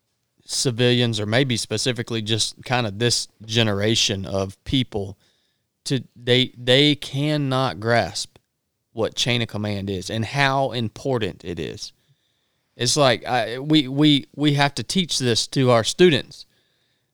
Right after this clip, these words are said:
uh, uh, on the, the missions that we run. And it's like, the, it's ne-, they never think about it on their own. Never. We're like, "We're about to go on a freaking mission. We got a job to do. We've got objectives to reach.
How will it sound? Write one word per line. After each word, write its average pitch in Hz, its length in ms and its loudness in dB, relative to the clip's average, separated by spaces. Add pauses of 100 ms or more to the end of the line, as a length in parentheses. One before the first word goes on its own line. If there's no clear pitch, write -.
(140)
uh, - 40 -12
uh, 110 460 2
on 127 220 0
the, 117 160 0
the 120 120 0
missions 127 400 2
that 117 180 2
we 185 140 4
run. 90 300 -2
And 110 180 -2
it's 117 180 -4
like, 120 320 0 (680)
the, 131 320 0
it's 147 180 0
ne-, 165 480 6
they 156 240 6
never 196 540 6
think 214 260 4
about 135 260 6
it 131 60 4
on 135 140 4
their 117 140 2
own. 120 260 0 (800)
Never. 147 420 4 (380)
We're 147 120 4
like, 147 160 4
"We're 165 140 6
about 165 300 6
to 156 40 2
go 190 200 8
on 202 120 6
a 156 40 2
freaking 185 320 2
mission. 151 440 2 (440)
We 131 100 2
got 170 180 8
a 180 60 4
job 147 300 4
to 135 80 0
do. 131 240 2
We've 139 160 2
got 160 160 6
objectives 147 600 2
to 135 120 -4
reach. 127 420 0